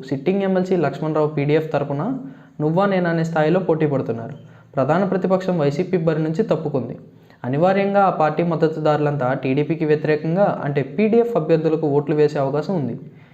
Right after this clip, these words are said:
ఈ ఎన్నికలు టీడీపీకి చావో రేవో తేల్చుకోవాల్సిన అనివార్య పరిస్థితి. ఎందుకంటే ఈ రెండు ప్రాంతాల్లోనూ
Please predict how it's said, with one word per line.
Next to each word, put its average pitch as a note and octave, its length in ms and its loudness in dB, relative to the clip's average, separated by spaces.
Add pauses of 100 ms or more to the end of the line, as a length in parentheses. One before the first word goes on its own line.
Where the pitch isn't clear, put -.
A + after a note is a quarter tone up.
(240)
ఈ G#3 60 2
ఎన్నికలు A#3 400 4
టీడీపీకి G#3+ 560 2
చావో E3 200 6
రేవో E3+ 220 6
తేల్చుకోవాల్సిన D#3 640 0
అనివార్య D#3+ 540 2
పరిస్థితి. C#3+ 520 -2 (300)
ఎందుకంటే D#3+ 440 2
ఈ F#3 80 4
రెండు D#3 220 2
ప్రాంతాల్లోనూ E3 720 2